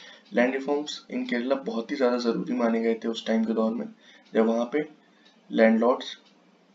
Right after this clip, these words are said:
और जो बड़े-बड़े कब्जा करे हुए लोग थे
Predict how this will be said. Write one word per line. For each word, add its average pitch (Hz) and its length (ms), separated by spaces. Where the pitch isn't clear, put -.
और 110 180
जो 113 100
बड़े-बड़े 117 580
कब्जा 113 320
करे 117 240
हुए 113 160
लोग 120 340
थे 120 60